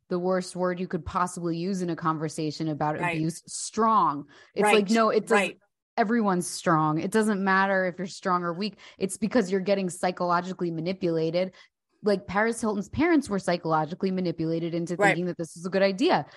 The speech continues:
Speaker 1: by the people that run the school,
Speaker 2: Yep.
Speaker 1: by Maury and Sally Jessy Raphael, who also were psychologically manipulated into thinking that this was a great topic to be talking about and that this was helping kids. Like,
Speaker 2: For the ratings, though, I don't know. I, I have a hard time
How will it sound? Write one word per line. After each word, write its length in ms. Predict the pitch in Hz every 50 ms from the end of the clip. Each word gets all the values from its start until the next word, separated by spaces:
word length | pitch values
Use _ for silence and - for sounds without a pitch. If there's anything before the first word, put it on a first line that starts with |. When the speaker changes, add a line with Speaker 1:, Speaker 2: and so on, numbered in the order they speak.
| - - _ -
Speaker 1:
by 120 | 175 170 165
the 80 | 165
people 260 | 156 - 175 143 170
that 120 | 165 160 156
run 120 | 160 151
the 80 | 147 156
school, 400 | 143 - - 214 214 220 214 - - - 196
Speaker 2:
Yep. 80 | 190
Speaker 1:
by 100 | 170 170
Maury 400 | 170 170 165 165 165 165 170 170
and 140 | 160 156 160
Sally 260 | - - 160 160 165
Jessy 300 | 160 170 170 156 156 165
Raphael, 500 | 160 156 151 151 - 151 151 170 185 196
who 160 | 202 202 180
also 320 | - - 170 170 - - 196
were 160 | 202 185 185
psychologically 680 | 180 - 180 180 - 185 180 175 170 180 196 - 180 175
manipulated 640 | 180 170 170 170 - 196 175 175 175 175 185 180 180
into 240 | 180 170 - 180 160
thinking 420 | - 175 175 160 185 185 180 175 - - - - -
that 180 | - 170 -
this 240 | 160 180 170 - -
was 160 | 180 185 160
a 60 | 175 170
great 320 | 160 175 170 165 - -
topic 400 | - 156 156 147 - 196 196 -
to 120 | - -
be 180 | 170 165 175 170
talking 440 | - - 160 160 151 - 190 190 190
about 360 | 190 180 196 196 196 202 151
and 120 | 180 185 170
that 120 | 165 -
this 220 | - 175 160 - 165
was 100 | 151 -
helping 380 | - 156 156 147 170 156 156
kids. 500 | 143 - - 160 160 175 196 202 190 -
Like, 180 | 190 185 180 285
Speaker 2:
For 60 | 285
the 120 | 233 285 277
ratings, 480 | 247 254 262 277 269 269 233 202 180
though, 200 | 165 185 170 170 170 214
I 60 | 247
don't 140 | 285 302 302
know. 180 | 302 320 311 -
I, 100 | 254 330
I 80 | - 240
have 240 | 240 240 247 302 339
a 80 | 330
hard 260 | - 214 240 240 262 -
time 360 | - 208 214 220 220 214